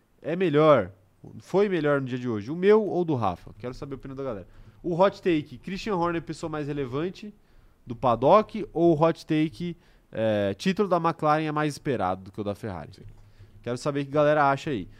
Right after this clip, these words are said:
Speaker 1: Ó, deixa eu ver as mensagens sobre Christian Horner aqui, hein? O, a Ana Luísa Castro falando, "Se cuida, Caio", em tom de ameaça.
Speaker 2: <laughs>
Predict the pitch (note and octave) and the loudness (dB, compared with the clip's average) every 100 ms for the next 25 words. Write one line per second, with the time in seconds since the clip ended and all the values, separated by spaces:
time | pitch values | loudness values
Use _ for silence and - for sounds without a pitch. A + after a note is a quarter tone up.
0 | - - - G#2+ F#2 A2+ E3+ F#3+ F#3+ F#3+ | -20 -12 -2 -2 -2 -6 -4 -2 -2 0
1 | G3 F#3 G3 F3+ - A#3 G3+ F#3+ G#3 G#3 | -2 -2 -6 -8 -10 -4 -2 0 -2 -6
2 | F3 D3+ C#3 - _ _ - - A#2 C3+ | -6 -6 -8 -12 _ _ -14 -12 -6 -4
3 | A#2+ A#2+ C#3 C#3+ C#3+ D3 C#3+ C3 - A#2 | -2 -2 -2 0 0 -2 -2 -4 -4 -8
4 | A2 F#3+ - F3+ G#3 C#3+ A#2+ A#2+ G2+ G2+ | -8 -10 -6 -2 0 0 0 -2 -2 -4
5 | G#2 B2+ C#3+ B2+ F2+ F2+ - - - C3+ | -6 -8 -6 -6 -6 -10 -14 -14 -8 -8
6 | A#2 G#2 G#2+ | -8 -12 -12